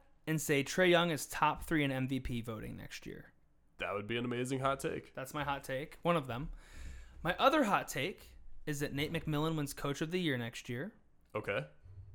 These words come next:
Speaker 1: It's just plausible. With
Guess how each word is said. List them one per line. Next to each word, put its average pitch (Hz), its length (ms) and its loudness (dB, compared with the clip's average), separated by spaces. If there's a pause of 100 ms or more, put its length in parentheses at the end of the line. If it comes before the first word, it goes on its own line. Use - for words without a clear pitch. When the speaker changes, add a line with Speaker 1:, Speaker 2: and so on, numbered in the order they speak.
(360)
Speaker 1:
It's - 100 -6
just - 180 -2
plausible. 139 540 -2 (800)
With 180 360 4